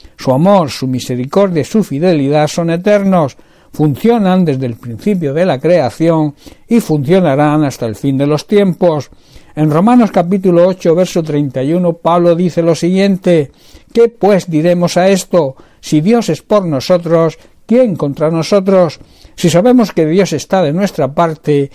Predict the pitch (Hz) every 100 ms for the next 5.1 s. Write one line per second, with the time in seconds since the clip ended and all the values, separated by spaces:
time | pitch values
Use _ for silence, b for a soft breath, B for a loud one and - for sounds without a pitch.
0 | B - 151 - 233 202 147 131 - 180
1 | 165 147 151 B B B - 143 226 220
2 | 196 190 - 214 220 - 165 151 - 208
3 | 202 190 185 156 143 143 131 143 208 202
4 | - 156 139 117 123 131 143 151 190 196
5 | 165